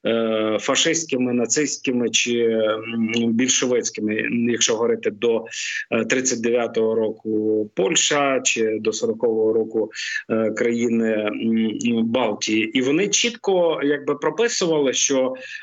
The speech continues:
е, їхня ідентичність, їхня, їхнє правонаступ-,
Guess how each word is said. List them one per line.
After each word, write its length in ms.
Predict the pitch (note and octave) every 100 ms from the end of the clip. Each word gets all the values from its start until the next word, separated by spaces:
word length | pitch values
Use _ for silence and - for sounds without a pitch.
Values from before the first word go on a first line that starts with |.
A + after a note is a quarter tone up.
| -
е, 320 | B2 B2 A#2+ -
їхня 580 | A#2+ C3 F#3+ - F#3+ E3
ідентичність, 920 | C#3+ C#3+ C3+ C3+ A#2+ - A2+ A2+ -
їхня, 680 | B2+ F3+ F3+ F3 D#3 D#3 - -
їхнє 300 | C#3 D3 D3+
правонаступ-, 800 | D3 D3+ D3 C#3 - - E3+